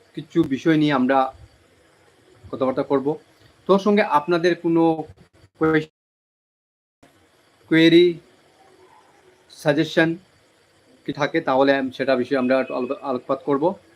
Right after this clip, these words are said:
তোর সঙ্গে আরও কিছু, আম, রিসেন্টলি আমি কিছু নতুন কিছু এনেছি, সেটা বিষয়ে আমি আলোচনা করব। দু মিনিট চল্লিশ সেকেন্ড হয়ে গেছে। আম, তো তাড়াতাড়ি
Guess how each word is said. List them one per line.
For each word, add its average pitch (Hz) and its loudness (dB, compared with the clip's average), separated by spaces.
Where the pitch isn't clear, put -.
তোর 151 -4
সঙ্গে 165 -2
আরও 147 4
কিছু, 160 -4
আম, 123 -2
রিসেন্টলি 156 0
আমি 143 2
কিছু 143 -4
নতুন 139 -8
কিছু 151 -6
এনেছি, 147 0
সেটা 151 0
বিষয়ে 143 -2
আমি 143 0
আলোচনা 131 -2
করব। 143 -4
দু 170 8
মিনিট 196 6
চল্লিশ 165 2
সেকেন্ড 160 0
হয়ে 147 2
গেছে। 170 -2
আম, 117 -4
তো 131 -10
তাড়াতাড়ি 185 2